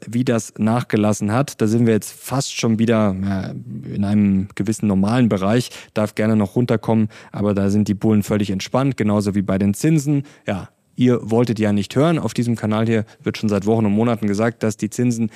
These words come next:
nicht steigen werden, dass das eher unwahrscheinlich ist.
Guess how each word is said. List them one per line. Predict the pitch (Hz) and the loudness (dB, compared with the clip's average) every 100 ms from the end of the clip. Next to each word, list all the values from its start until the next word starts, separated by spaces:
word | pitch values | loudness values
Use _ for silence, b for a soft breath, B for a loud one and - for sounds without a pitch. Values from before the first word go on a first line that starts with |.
| B - | B -2
nicht | 120 120 - B B | -2 -2 -10 B B
steigen | - - 113 110 101 90 B B B | -4 0 2 2 0 -2 B B B
werden, | - 98 143 175 175 175 165 - _ | -4 0 4 4 6 4 2 -6 _
dass | 107 107 | -4 -4
das | 110 101 - | -4 -6 -10
eher | - 110 101 - | -4 0 0 -2
unwahrscheinlich | 151 151 143 120 123 120 120 - | 0 2 2 2 0 2 0 0
ist. | 131 127 - - - | -2 -2 -4 -16 -18